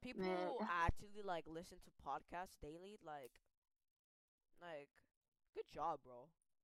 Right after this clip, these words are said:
Speaker 1: Like, I'll get
Speaker 2: Yeah.
Speaker 1: bored in, like, twenty minutes. I need, like, something to watch while, like, I'm watching, while, like, I'm listening. Like, something to watch.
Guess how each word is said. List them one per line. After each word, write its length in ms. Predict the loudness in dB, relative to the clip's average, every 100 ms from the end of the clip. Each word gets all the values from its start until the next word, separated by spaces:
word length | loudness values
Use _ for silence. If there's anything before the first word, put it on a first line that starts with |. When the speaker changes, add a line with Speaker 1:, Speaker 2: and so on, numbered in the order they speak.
| -8
Speaker 1:
Like, 140 | -4 4
I'll 140 | 4 4
get 160 | 0 6
Speaker 2:
Yeah. 340 | 12 12 12
Speaker 1:
bored 60 | 10
in, 120 | 0
like, 140 | -10 -12
twenty 180 | -14 -14
minutes. 320 | -14 -16 -10
I 80 | -10
need, 200 | -8 -10 -4
like, 200 | -4 -4
something 360 | -10 -10 -12 -14
to 80 | -14 -6
watch 280 | -2 -2 -4 -4
while, 240 | -2 -2 -4
like, 140 | -12
I'm 100 | -14 -14
watching, 380 | -12 -12 -18 _ _ -20 -14
while, 160 | -6 -4
like, 140 | -6 -10
I'm 120 | -16 -14
listening. 400 | -14 -14 -18 -20 _ _ -18
Like, 140 | -10
something 380 | -4 -4 -6 -14
to 80 | -10
watch. 240 | -10 -10